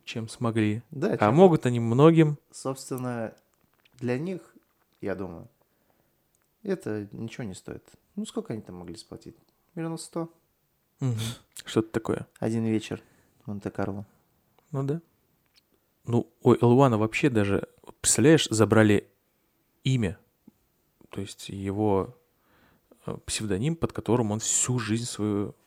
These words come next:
Speaker 1: выступал.
Speaker 2: Так он же
Speaker 1: Не
Speaker 2: грузин.
Speaker 1: отдают.
Speaker 2: Он же
Speaker 1: Да.
Speaker 2: Леван Горозия. Звучит же это намного круче, чем
Speaker 1: Ну, сейчас, ну
Speaker 2: Л уан.
Speaker 1: да, Леван Горозия.
Speaker 2: Когда это Леван Горозия,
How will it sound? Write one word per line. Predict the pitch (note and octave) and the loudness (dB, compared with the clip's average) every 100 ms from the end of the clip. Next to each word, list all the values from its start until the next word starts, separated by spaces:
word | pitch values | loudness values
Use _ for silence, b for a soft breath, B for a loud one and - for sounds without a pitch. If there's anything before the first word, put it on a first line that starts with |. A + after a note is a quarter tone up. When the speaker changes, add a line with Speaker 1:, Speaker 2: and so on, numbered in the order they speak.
| _ | _
Speaker 1:
выступал. | G#2 G#2 - - - _ _ _ _ | -10 -10 -12 -14 -18 _ _ _ _
Speaker 2:
Так | - - | -14 -6
он | D3+ | -4
же | B2 | -4
Speaker 1:
Не | A2+ | -2
Speaker 2:
грузин. | A#2+ A#2 | 0 2
Speaker 1:
отдают. | B2 G#2 F#2 _ _ - | 4 2 -2 _ _ -14
Speaker 2:
Он | G2+ | -10
же | F#2 | -8
Speaker 1:
Да. | F#2+ | -2
Speaker 2:
Леван | G#2 B2 | 0 2
Горозия. | G2+ G#2 G#2 - - - _ _ _ _ | 0 -2 -2 -6 -16 -20 _ _ _ _
Звучит | - G#2 A2 A3+ | -14 -12 -8 -6
же | A#2 | -6
это | G#2+ | -8
намного | C3 B2+ | -8 -8
круче, | - A2 G#2+ | -8 -8 -10
чем | G2 G#2+ - - | -12 -12 -12 -12
Speaker 1:
Ну, | |
сейчас, | A2 - A#2 G#2 | -10 -2 0 2
ну | - | 2
Speaker 2:
Л | |
уан. | A#2+ F#2 | 2 0
Speaker 1:
да, | - - G2 | -4 -6 -6
Леван | G#2 G2+ G#2 | -6 -8 -6
Горозия. | G#2 G2+ G2+ A2 _ _ _ _ | -6 -6 -8 -14 _ _ _ _
Speaker 2:
Когда | - G#2+ B2 | -10 -2 -2
это | A2+ G#2 G2 - _ _ _ - | 0 -4 -4 -10 _ _ _ -16
Леван | G2+ G#2+ A2+ F#2 | -6 -2 -2 -2
Горозия, | G#2 A#2+ B2+ G2+ | -6 -4 -4 -8